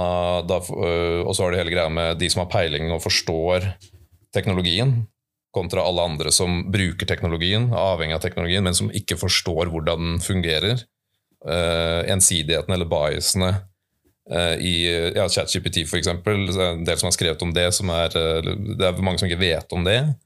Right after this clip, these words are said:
Ehm, men jeg, men tilbake til det med skolen, så, så jeg er helt enig at, ehm, skolen er, i Norge da,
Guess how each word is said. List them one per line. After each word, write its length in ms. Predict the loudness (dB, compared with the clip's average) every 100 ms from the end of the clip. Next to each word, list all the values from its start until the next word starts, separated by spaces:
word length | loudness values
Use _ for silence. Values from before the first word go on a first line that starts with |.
| _ _ _ -2
Ehm, 640 | 0 2 0 0 -2 -2
men 120 | 0 2
jeg, 100 | 2
men 100 | 0
tilbake 220 | 0 -2 0
til 80 |
det 60 | 0
med 80 | 0
skolen, 340 | 0 0 2 2
så, 320 | 2 0 0
så 160 | 0 2 0 -2 0
jeg 80 | 0
er 100 | 0
helt 160 | -2
enig 240 | -2 0 -2 -4 -12 _ _ -2
at, 220 | -2 -4 -6 -2
ehm, 300 | 0 2 0 -4 -10 _ _ _ _ -6
skolen 340 | -2 0 0 0
er, 360 | 0 0 0 2
i 60 |
Norge 240 | 0 0
da, 80 | -2